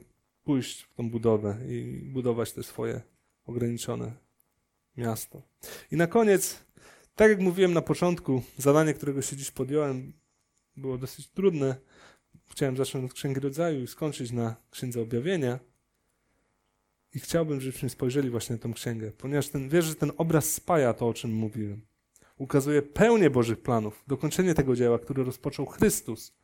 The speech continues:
Wieża Babel, Abraham, Izrael i Kościół. Bóg daje nam to świadectwo, że Jego plan się zrealizuje w Chrystusie. Gdy znów powróci, ludzie zjednoczeni będą krwią baranka, będą Go razem wielbić przed tronem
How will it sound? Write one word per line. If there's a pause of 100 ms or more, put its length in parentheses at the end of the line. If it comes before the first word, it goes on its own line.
(760)
Wieża
Babel,
Abraham,
Izrael
i
Kościół. (560)
Bóg
daje
nam
to
świadectwo,
że
Jego
plan
się
zrealizuje
w
Chrystusie. (880)
Gdy
znów
powróci,
ludzie
zjednoczeni
będą
krwią
baranka,
będą
Go
razem
wielbić
przed
tronem